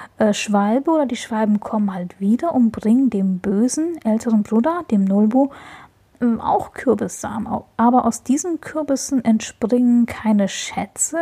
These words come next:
sondern unzählige kleine Togebi. Togebi kann man, ähm, ja, beschreiben oder übersetzen mit so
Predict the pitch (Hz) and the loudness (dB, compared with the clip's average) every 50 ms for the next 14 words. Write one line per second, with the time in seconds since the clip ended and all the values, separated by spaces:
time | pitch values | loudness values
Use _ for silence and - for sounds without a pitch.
0 | 339 339 311 262 220 220 220 226 233 233 226 233 226 226 226 - - - - - | -2 -2 -2 -2 0 2 4 4 4 4 4 4 4 2 2 0 -4 -20 -20 -20
1 | - - _ _ - 262 269 302 311 320 311 285 - - - - 262 254 247 240 | -20 -20 _ _ 0 0 0 2 0 -2 -4 -6 -8 -10 -6 -2 0 2 2 4
2 | 240 247 240 220 226 233 226 220 220 220 220 220 - - - - 208 208 214 214 | 4 2 2 2 4 4 4 4 4 2 0 -2 -8 -14 -8 -6 -4 0 2 2
3 | 208 214 208 208 - - _ - 220 196 - - 202 185 202 220 233 - - - | 4 4 4 2 0 -4 _ -4 -4 -2 0 -2 -2 -2 -4 -8 -14 -14 -16 -20
4 | - - - - - _ _ - - 254 233 - 320 339 359 330 - - - - | -20 -20 -20 -20 -20 _ _ -10 -8 -6 -4 -4 -4 -4 -4 -6 -8 -10 -14 -12
5 | - - 247 320 381 427 427 415 359 285 240 226 202 202 226 320 381 370 - _ | -6 -2 -2 -2 -2 -4 -6 -4 0 2 2 2 2 0 -2 -2 -4 -6 -10 _
6 | _ _ _ _ _ _ _ _ _ _ _ _ _ _ _ - - - - - | _ _ _ _ _ _ _ _ _ _ _ _ _ _ _ -20 -20 -20 -12 -6
7 | 196 208 214 214 220 214 220 226 226 220 208 - - - - - 240 247 220 - | -4 -2 0 2 4 4 6 6 4 4 2 0 -8 -8 -2 0 2 2 0 -2
8 | - 180 - - - 208 202 190 202 262 277 277 254 - - 208 220 214 208 220 | -8 -10 -10 -10 -12 -12 -8 -4 -2 0 2 4 2 2 2 -2 -2 0 0 0
9 | 220 220 - 254 233 226 220 220 208 - - - - 220 208 214 214 | -2 -2 0 2 4 4 4 4 2 -2 -8 -8 -6 -2 -2 0 -2